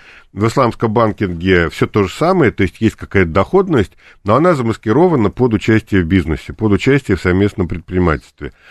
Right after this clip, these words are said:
А в этом смысле классическое, вот,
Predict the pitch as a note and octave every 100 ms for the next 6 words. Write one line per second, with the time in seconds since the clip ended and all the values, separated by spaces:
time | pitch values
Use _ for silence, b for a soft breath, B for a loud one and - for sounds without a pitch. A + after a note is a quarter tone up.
0 | B B F2+ F2+ F2+ F2 A#2 C3 A#2 -
1 | D#3+ F3 - A2 G#2+ G#2 - - - F2+
2 | E2+ E2+